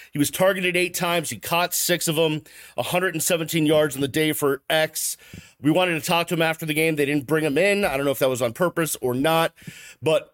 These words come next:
Xavier Restrepo finishes the year with, uh, nine hundred and ninety-three yards receiving, just seven short of a thousand yards. And he wanted to get it. Uh, Tyler talked about actually how X was kinda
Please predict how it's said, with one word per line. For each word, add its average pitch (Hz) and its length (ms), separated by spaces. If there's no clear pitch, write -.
Xavier 185 560
Restrepo 175 640
finishes 151 520
the 120 100
year 135 400
with, 143 320
uh, 139 80
nine 151 320
hundred 151 300
and 139 100
ninety-three 139 460
yards 123 720
receiving, 120 520
just 123 200
seven 165 300
short 151 440
of 131 120
a 120 60
thousand 135 840
yards. 123 600
And 143 40
he 160 40
wanted 214 260
to 175 60
get 147 240
it. 147 180
Uh, 143 220
Tyler 165 340
talked 147 300
about 135 200
actually 135 420
how 127 420
X 151 260
was 135 220
kinda 143 360